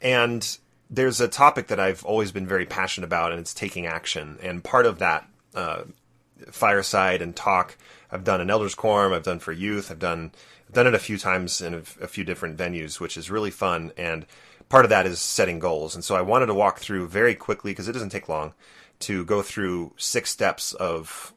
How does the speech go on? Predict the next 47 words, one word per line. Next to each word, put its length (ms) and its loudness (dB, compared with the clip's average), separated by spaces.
of 360 -2
making 520 -8
impactful 600 -4
goals 260 -4
that 100 -14
you'll 160 -4
actually 320 -6
do 180 -12
something 340 -10
with. 300 -14
So 140 -6
step 300 2
one 320 2
is 540 -6
you 240 -6
literally 320 0
need 140 0
to 60 -4
write 260 2
this 180 -6
down, 440 -4
uh, 400 -4
to 100 -8
make 220 -2
it, 140 -6
uh, 140 0
you've 220 -2
always 240 0
heard 180 -10
that. 280 -8
A 60 -8
goal 260 2
isn't 160 -4
a 60 -6
goal 200 -2
unless 260 -10
you, 220 -18
you've 180 -14
written 180 -8
it 80 -14
down. 200 -10
Uh, 260 -4
I 120 6
prefer 300 -4
writing, 440 -2
not 220 -6
typing, 380 -8